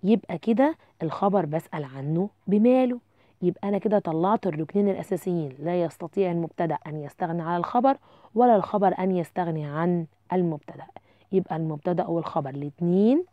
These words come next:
أسماء، الاتنين مرفوعين، بنعرب مبتدأ مرفوع وخبر مرفوع، والخبر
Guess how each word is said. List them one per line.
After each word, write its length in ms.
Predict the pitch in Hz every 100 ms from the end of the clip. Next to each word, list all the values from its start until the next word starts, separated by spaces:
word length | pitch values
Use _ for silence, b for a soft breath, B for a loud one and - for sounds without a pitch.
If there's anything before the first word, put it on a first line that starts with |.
| 208
أسماء، 460 | - 202 165 135 - b b b b
الاتنين 720 | 175 156 185 180 208 262 302
مرفوعين، 600 | 226 196 - 190 185 143 135
بنعرب 320 | 139 135 160
مبتدأ 360 | 156 - 165
مرفوع 500 | 170 165 - - 262 339
وخبر 440 | 196 - 180 170
مرفوع، 480 | 160 151 - - 135 b b _
والخبر 560 | 208 202 - 202 196